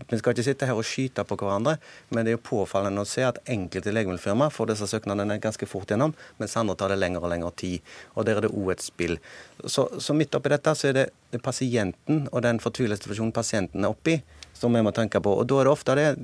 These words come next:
jeg hører i pasientmøter og, og møter med pårørende, at de, de føler de får ikke all hjelp de kan få. Og de føler seg ikke hørt kanskje på sitt sykehus.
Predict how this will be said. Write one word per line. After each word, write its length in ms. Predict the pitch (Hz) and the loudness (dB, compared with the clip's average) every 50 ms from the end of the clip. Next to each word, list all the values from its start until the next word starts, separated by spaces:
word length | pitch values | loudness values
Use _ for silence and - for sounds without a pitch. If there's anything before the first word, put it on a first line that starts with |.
| 139 139 156 - - - _ - - - - - - - - - - | -10 -14 -16 -20 -20 -20 _ -20 -20 -20 -20 -20 -20 -20 -18 -6 -2
jeg 140 | 131 127 131 | 0 2 2
hører 180 | 143 120 127 | 4 4 4
i 80 | 117 127 | 4 4
pasientmøter 720 | 123 - 120 - 127 117 113 - 104 104 110 - 113 123 | 4 2 2 2 2 0 2 2 0 0 2 2 2 4
og, 160 | 117 113 110 - - | 4 4 4 2 2
og 140 | 104 107 107 | -2 -2 0
møter 240 | 110 117 117 - 110 | 0 0 0 2 0
med 80 | 110 104 | 0 2
pårørende, 380 | - 117 101 95 107 123 139 143 - - - - - - - _ | 2 2 2 4 2 2 0 -2 -6 -12 -20 -20 -20 -20 -8 _
at 140 | - 117 123 | -4 -2 -2
de, 240 | 123 123 - 135 - | -2 -2 -2 -2 -2
de 220 | - 127 131 127 - - - _ _ | -2 -4 -4 -6 -6 -10 -18 _ _
føler 320 | - - 165 147 135 117 104 | -4 0 2 2 4 4 2
de 120 | 98 117 - | 0 -2 -2
får 320 | - - 131 113 95 101 | -2 -2 0 0 0 -2
ikke 220 | - - - - - - 123 | -4 -4 -4 -4 0 2 2
all 140 | 110 107 107 104 | 2 2 0 0
hjelp 260 | 104 107 120 - - | 0 0 0 -2 -4
de 80 | 120 110 | -4 -4
kan 140 | 131 135 127 | -4 -4 -2
få. 240 | - 160 170 170 127 - - - - - - - - - _ | 2 2 2 2 2 -2 -8 -18 -20 -20 -20 -20 -20 -10 _
Og 80 | - 120 | -2 -2
de 60 | 120 | -2
føler 300 | - - 143 139 120 104 101 | 0 0 2 2 2 2 0
seg 140 | 110 104 | -2 -2
ikke 160 | 110 - 104 120 | -2 0 0 0
hørt 160 | 139 - - | -2 -2 -2
kanskje 300 | - 127 123 - - 107 - | -2 -2 0 0 -2 -2 -2
på 140 | - 107 - | -4 -4 -4
sitt 240 | - - 131 - - | -4 -6 -6 -6 -6
sykehus. 600 | - - 147 151 - - 143 165 175 170 - | -6 -4 -4 -4 -2 0 0 0 0 0 -4